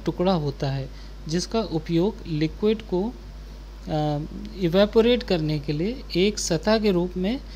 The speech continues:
किया जाता है। पदार्थ की थोड़ी मात्रा को गर्म करने के लिए और बीकर के कवर के रूप में इस्तेमाल किया जाता है। तो, अ, watch glass पर इंक की कुछ बूंदें डालें। अब beaker को गर्म करना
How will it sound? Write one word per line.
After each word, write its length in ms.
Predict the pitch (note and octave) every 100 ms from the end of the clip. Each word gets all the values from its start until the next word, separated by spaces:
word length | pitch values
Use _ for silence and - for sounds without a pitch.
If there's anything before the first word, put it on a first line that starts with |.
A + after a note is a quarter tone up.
| - -
किया 200 | G#3 F#3+
जाता 320 | C#3+ C#3 -
है। 140 | C3 C3 - - - -
पदार्थ 420 | D3+ D#3+ G3+ -
की 140 | A3+
थोड़ी 460 | A3 - F3 G3 B3+
मात्रा 380 | G3 E3+ F#3+ F#3+
को 160 | A3
गर्म 380 | F3 D3+ F3 G#3
करने 360 | F#3 D#3+ D3+ D3+
के 140 | D#3
लिए 220 | C#3+ F#3
और 320 | A#3 F3+ E3+
बीकर 420 | E3 D3+ D#3 - G3+
के 220 | - G#3
कवर 420 | - D#3 D#3+ G#3
के 140 | F#3+
रूप 180 | D3+ D3 -
में 140 | G#3
इस्तेमाल 380 | B3 - D3+ D3
किया 240 | C#3 D3 C3
जाता 300 | B2+ - C3
है। 120 | C3 - - - - - - - - - - - - - - - - - -
तो, 300 | E3 E3 - - -
अ, 80 | A3 F3+ D#3+ D#3
watch 300 | D3 A3 A3+ - D#3+
glass 360 | E3 F3 F#3
पर 360 | - F#3 G#3+ G3+ -
इंक 220 | G3+ A#3
की 120 | A#3+
कुछ 220 | A3+ G#3
बूंदें 380 | D#3+ D3+ D3+ D3
डालें। 340 | C#3 C3 C3+ D3 - - - - - -
अब 100 | F#3+
beaker 420 | E3 G3 G3 A#3+
को 240 | A#3 B3 B3
गर्म 420 | D#3 D#3+ G#3 A#3+
करना 440 | - E3+ D#3 G3